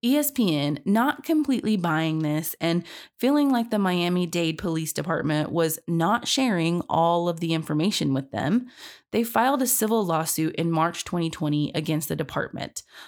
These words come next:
alleging they were violating the Florida open records laws. During the lawsuit, police answers began to change. E S P N reported that in July and August of twenty twenty,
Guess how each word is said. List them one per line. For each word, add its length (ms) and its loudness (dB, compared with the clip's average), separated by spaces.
alleging 680 0
they 140 0
were 180 -2
violating 600 0
the 80 0
Florida 480 0
open 340 -2
records 400 -4
laws. 480 -6
During 340 4
the 80 4
lawsuit, 560 0
police 480 2
answers 440 2
began 340 0
to 60 -2
change. 680 -6
E 140 4
S 160 0
P 180 2
N 100 2
reported 640 0
that 320 0
in 140 2
July 640 2
and 160 2
August 460 0
of 100 -6
twenty 320 0
twenty, 480 0